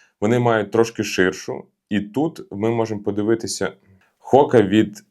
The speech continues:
регулярної до широкої ширини додає вісім міліметрів, а від широкої до екстра широкої вони додають ще чотири міліметри. Тому, коли ви потрапляєте на сайт Хоки, е, ви можете, практично всіх таких якраз виробників є ось такий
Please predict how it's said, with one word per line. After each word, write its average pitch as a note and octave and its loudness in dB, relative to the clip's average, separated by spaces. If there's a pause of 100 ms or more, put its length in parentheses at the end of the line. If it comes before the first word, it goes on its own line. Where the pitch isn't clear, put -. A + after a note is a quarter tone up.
(160)
регулярної G2 4
до F2+ -2
широкої G2 2
ширини F#2 0
додає F#2+ 2
вісім F#2 -2
міліметрів, A2+ -2 (360)
а F#2+ 4
від G2+ 2
широкої A2+ 2
до G2 2
екстра B2 0
широкої B2 -2
вони G2+ -4
додають G2+ -6
ще G#2+ -2
чотири G2 -2
міліметри. D2 -8 (720)
Тому, C3+ 0
коли A#2+ 4
ви A2+ 2
потрапляєте G#2 0
на F#2+ -2
сайт G2 -2
Хоки, C3+ -4 (920)
е, F#2+ 2
ви G#2+ 2
можете, A2 2 (100)
практично A2+ -4
всіх G2 -6
таких - -8
якраз F#2 -2
виробників F#2+ -2
є F#2+ 2
ось - -4
такий F#2 -4